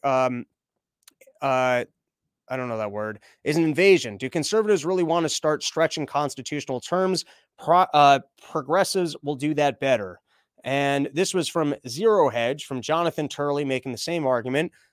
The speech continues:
The southern border in twenty twenty-four is constitutionally suffering no more an invasion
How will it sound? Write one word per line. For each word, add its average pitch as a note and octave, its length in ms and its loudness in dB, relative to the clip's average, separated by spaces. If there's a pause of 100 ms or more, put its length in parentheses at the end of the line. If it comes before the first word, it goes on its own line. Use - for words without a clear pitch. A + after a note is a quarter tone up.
The D3+ 80 -2
southern A3+ 380 4
border F#3 380 2
in D#3 80 0
twenty F3 280 -2
twenty-four D#3+ 520 -2
is C3 100 -4
constitutionally E3 800 -4
suffering C#3+ 440 -2
no D#3 140 0
more D#3+ 180 2
an D3+ 100 0
invasion D3+ 580 0